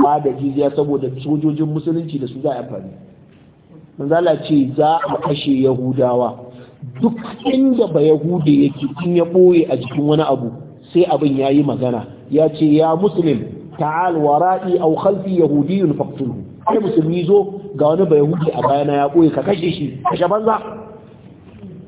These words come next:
Ya ce, "Illal gharqad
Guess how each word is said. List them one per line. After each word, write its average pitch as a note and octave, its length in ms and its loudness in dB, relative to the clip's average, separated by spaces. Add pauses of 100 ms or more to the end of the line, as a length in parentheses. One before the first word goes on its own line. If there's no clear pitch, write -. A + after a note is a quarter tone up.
(880)
Ya F#3+ 140 4
ce, G#3 420 2
"Illal C#4 1120 0
gharqad G#3+ 520 0